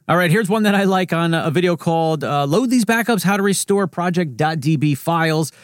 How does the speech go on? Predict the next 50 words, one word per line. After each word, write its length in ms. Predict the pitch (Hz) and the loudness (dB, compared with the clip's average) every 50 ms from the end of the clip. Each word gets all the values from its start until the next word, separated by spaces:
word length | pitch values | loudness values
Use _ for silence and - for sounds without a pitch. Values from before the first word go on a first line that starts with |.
| - - - _ | -20 -20 -10 _
If 200 | - 165 156 - | -2 -2 0 0
you 80 | 156 151 | 0 0
don't 140 | 156 156 | 2 2
have 160 | 160 170 165 139 | 2 0 0 -2
your 100 | 135 107 | -2 -2
backups, 400 | 151 151 147 147 - 123 104 - | 0 -2 -2 -2 -4 -6 -4 -4
but 160 | - 127 - | -6 -4 -2
you 60 | - | -2
got 140 | 139 135 107 | -2 0 0
those 140 | 127 123 107 | 0 -2 0
D 120 | 101 127 | 0 0
B 200 | 120 98 139 147 | 0 0 0 -2
files, 340 | 135 - 127 117 113 113 98 | 0 0 -2 -2 -2 -2 -4
really 440 | 98 113 139 147 143 139 131 135 131 | -4 -4 -2 0 0 2 2 0 0
handy 360 | 113 139 135 135 127 120 123 | 0 0 0 0 0 0 -2
to 100 | 110 117 | -2 0
know. 240 | 120 139 139 127 110 - - - - - _ | 0 0 0 0 -2 -4 -8 -16 -20 -20 _
This 80 | - - | -6 -2
guy 160 | - 160 151 | 0 0 0
says, 400 | 139 - 160 151 147 143 127 135 | 0 0 0 0 0 0 0 0
uh, 300 | 151 143 139 139 143 143 135 - | 0 2 2 0 0 -2 -4 -6
Tun, 440 | - - 175 190 - - 90 - - | -4 -2 -2 -2 -4 -6 -12 -18 -18
Tun, 420 | - - - 180 190 175 143 127 - - _ _ | -8 -2 0 0 2 0 0 -2 -6 -12 _ _
Tun, 240 | - 202 254 240 185 | 0 2 2 2 2
Tun, 360 | 139 139 123 113 104 98 - - _ _ _ _ _ _ | 2 0 0 0 -2 -4 -6 -10 _ _ _ _ _ _
Tun, 160 | - 226 233 | 0 0 2
Tun 240 | 196 233 233 214 185 | 2 2 2 2 2
Lovell. 480 | 185 185 151 175 180 165 131 110 98 - _ | 2 0 0 0 0 0 -2 -2 -4 -8 _
Sorry 300 | - - - 175 143 123 | -12 -8 -4 -2 -2 0
about 200 | 101 123 113 - | 0 -2 -2 -4
the 80 | 110 | -4
names, 320 | 107 113 117 117 113 98 110 | -4 -2 -2 -2 -4 -4 -4
man. 160 | 127 123 131 | -2 0 0
I, 240 | 139 135 123 117 123 | 0 0 0 0 -2
I, 40 | 113 92 - _ | -4 -4 -8 _
I'm 160 | - 123 120 107 | -4 -4 -4 -2
terrible 360 | - 117 110 110 104 113 110 | -2 -2 -2 -2 -2 -2 -2
with 120 | 110 107 | -2 -2
names. 280 | 113 113 113 113 107 - - - - - - _ _ | -2 -2 -2 -2 -4 -6 -10 -16 -20 -20 -20 _ _
He 60 | - | -2
says, 180 | - 185 170 151 | 0 0 2 2
"Man, 320 | 190 226 233 226 220 202 | 2 0 2 2 2 0
I, 80 | 190 185 | 0 0
it, 240 | 135 117 175 165 175 - _ _ - | 0 -2 -4 -6 -6 -12 _ _ -8
uh, 300 | 139 156 147 135 127 95 | -6 -4 -2 -2 -2 -2
man, 380 | 160 185 214 220 202 190 170 160 | 0 0 0 2 0 0 0 -2
it 140 | 160 117 | -2 -2
just 240 | - 247 233 - - | -2 -2 -2 0 0
helped 180 | 202 214 190 156 | -2 -2 0 -2
me 200 | 190 190 190 | -2 -2 -2